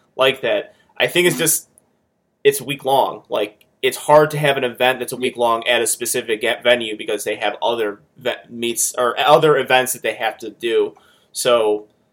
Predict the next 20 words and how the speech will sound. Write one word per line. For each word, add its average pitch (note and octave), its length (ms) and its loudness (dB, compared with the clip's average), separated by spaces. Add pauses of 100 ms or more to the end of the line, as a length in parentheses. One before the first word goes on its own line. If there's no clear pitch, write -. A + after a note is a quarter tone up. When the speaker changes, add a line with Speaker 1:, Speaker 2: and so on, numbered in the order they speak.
(280)
Speaker 2:
Yeah. A#2+ 200 -12
Speaker 1:
yeah, B2 100 0
like, A#2+ 260 2
I A#2+ 140 4
heard, D3+ 180 4
I, C#3 120 4
that's D#3 200 4
what E3+ 80 6
I've - 180 6
heard E3 340 4
as D3+ 100 -2
far D3 260 6
as, C#3+ 120 2
like, C3+ 240 0
why B2 240 6
it's C3 180 0
in B2+ 80 -10
certain C3 240 -2
locations. C3 840 -4 (520)
Um, G#2 640 0